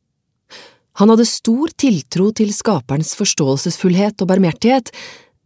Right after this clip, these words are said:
men likevel fantes det rester av den primitive skyldfølelsen som får alle mennesker til å føle frykt for å havne i helvete. Og likevel,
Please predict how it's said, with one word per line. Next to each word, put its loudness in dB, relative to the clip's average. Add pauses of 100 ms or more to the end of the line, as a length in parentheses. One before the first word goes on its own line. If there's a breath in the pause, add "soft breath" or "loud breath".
(180)
men 6
likevel 0
fantes -2
det -2
rester -6
av -2
den 0
primitive 0
skyldfølelsen -2
som -2
får -2
alle 2
mennesker -2
til -4
å -6
føle -2
frykt -8
for -4
å -6
havne -2
i -2
helvete. -2 (1000)
Og 4
likevel, 2